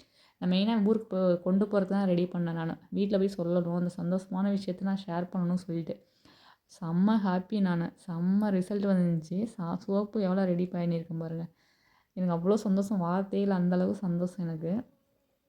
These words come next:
இன்னும் நிறைய சோப்பு ரெடி பண்ணணும். அந்த உருளைக்கிழங்குல, அப்புறம் வந்து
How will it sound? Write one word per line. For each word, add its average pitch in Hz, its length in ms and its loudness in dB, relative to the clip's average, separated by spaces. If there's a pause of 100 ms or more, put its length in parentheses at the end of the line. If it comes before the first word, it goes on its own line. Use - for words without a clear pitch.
(120)
இன்னும் 226 380 4
நிறைய 185 280 2
சோப்பு 214 300 -2
ரெடி 190 200 2
பண்ணணும். 180 380 0 (460)
அந்த 175 300 0 (880)
உருளைக்கிழங்குல, 196 720 2
அப்புறம் 175 280 -2
வந்து 175 220 2